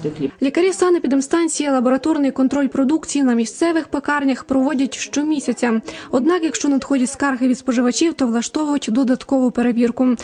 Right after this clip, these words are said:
Speaker 2: Головне, щоб покупець неякісної продукції зберіг чек та етикетку з назвою виробника.
Speaker 1: До нас звернутися, ми тоді виходимо на підприємство і відслідковуємо, чи, чи,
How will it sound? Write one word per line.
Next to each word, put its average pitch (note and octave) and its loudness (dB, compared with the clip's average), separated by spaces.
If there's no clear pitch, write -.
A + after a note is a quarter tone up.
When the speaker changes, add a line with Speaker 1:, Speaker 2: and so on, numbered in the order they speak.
Speaker 2:
Головне, C#4+ 4
щоб C#4+ -4
покупець C4+ 0
неякісної B3+ 2
продукції C#4 0
зберіг B3 2
чек E4 0
та C4 0
етикетку C#4 -2
з C4 0
назвою A#3+ 2
виробника. A3+ 0
Speaker 1:
До G#3+ 4
нас A3 6
звернутися, A3 2
ми G3+ 0
тоді - 0
виходимо G#3 2
на G#3 0
підприємство B3+ 2
і E3 2
відслідковуємо, F3 2
чи, E3+ -4
чи, G#3 6